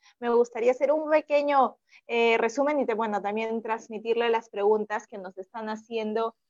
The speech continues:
en, en la caja de comentarios. Bueno, primero nos están preguntando, eh, que, bueno,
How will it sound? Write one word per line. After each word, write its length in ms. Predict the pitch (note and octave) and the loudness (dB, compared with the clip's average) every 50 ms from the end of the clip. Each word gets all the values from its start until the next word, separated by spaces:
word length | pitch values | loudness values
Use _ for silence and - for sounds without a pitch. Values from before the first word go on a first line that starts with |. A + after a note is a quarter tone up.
| _ _ _ _ - | _ _ _ _ -4
en, 760 | A3+ A3+ A3+ A3 G#3+ G#3 G#3 G3+ G3+ G3+ G3 G3 G3 G#3+ G#3 - _ - | 0 0 0 0 0 -2 -2 -4 -4 -6 -8 -8 -8 -10 -12 -14 _ -8
en 100 | A3+ A3+ | -2 2
la 140 | A#3 A#3 A#3 | 2 2 4
caja 280 | A#3 A3 G#3+ - B3 | 4 2 0 2 2
de 120 | A#3+ A3+ A3 | 2 2 2
comentarios. 920 | A3 G#3 G3 F#3+ G3+ G#3+ G#3+ A#3+ A#3 A#3 A#3 A#3+ A#3+ B3+ A#3+ - - - _ | 0 -2 -4 -4 -4 0 4 4 4 6 6 6 4 4 4 2 -4 -12 _
Bueno, 220 | - B3+ C4 A#3+ A3 | -6 -2 -2 -2 -2
primero 280 | B3+ C4 D4 D4 C#4 | -2 0 0 2 2
nos 200 | B3+ B3 B3 B3 | 2 2 0 -2
están 260 | C4 - - D#4 D#4+ D#4+ | -6 -8 -8 -10 -6 -4
preguntando, 840 | F#4 F4+ D#4 C4+ A#3+ A#3+ - C4+ C4+ C4+ C4+ C4+ C4 C4+ D4 A4 - _ _ _ _ _ _ _ _ _ _ _ _ _ | -2 0 0 0 -2 -2 -2 0 0 0 0 0 0 0 0 0 -4 _ _ _ _ _ _ _ _ _ _ _ _ _
eh, 200 | G#3 A3+ A3+ A3 | -8 -8 -8 -8
que, 120 | - G#3+ | -8 -10
bueno, 220 | G3 G#3 - - | -8 -6 -6 -6